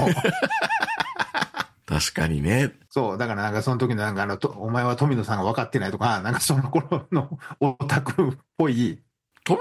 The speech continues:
Speaker 1: 野さんはね、説明しなさすぎなんですよ。
Speaker 2: そう、お前はなんか読みが浅いとか、
Speaker 1: うん。
Speaker 2: いろんなこと言われたんですよ。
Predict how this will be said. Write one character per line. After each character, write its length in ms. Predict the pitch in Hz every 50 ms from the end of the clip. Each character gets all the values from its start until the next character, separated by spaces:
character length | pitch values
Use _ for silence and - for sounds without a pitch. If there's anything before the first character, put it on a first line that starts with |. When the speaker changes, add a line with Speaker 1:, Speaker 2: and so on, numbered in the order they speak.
| 508 403
Speaker 1:
野 140 | 277 113
さ 140 | 98 98 92
ん 80 | 85 82
は 100 | 82 80
ね、 140 | 76 73 76
説 380 | - - 196 226 - - 392
明 180 | 403 392 370 311
し 240 | - - - 330 330
な 100 | 403 381
さ 140 | - 381
す 180 | 349 - - 349
ぎ 120 | 330 349
な 120 | 320 165 98
ん 100 | 80 -
で 80 | -
す 120 | - - 180
よ。 180 | - - 202 -
Speaker 2:
そ 200 | 139 107 78 - 107
う、 60 | 143
お 40 | 143
前 180 | 147 147 147
は 140 | 151 156 143
な 80 | 131 120
ん 20 |
か 60 | 113
読 160 | 107 135 160
み 120 | 160 143 120
が 140 | 110 104 123
浅 200 | - - 120 87
い 80 | 80
と 100 | - 85
か、 340 | 80 92 98 95 87 76 -
Speaker 1:
う 40 | 98
ん。 420 | 92 92 87 80 76 78 170 190 - _ -
Speaker 2:
い 60 | 120
ろ 160 | 165 - 392
ん 20 |
な 80 | 427 392
こ 80 | - -
と 80 | -
言 60 | 127
わ 80 | 139 139
れ 40 | 139
た 60 | 104
ん 40 | 101
で 60 | 110
す 40 | 120
よ。 120 | 87 78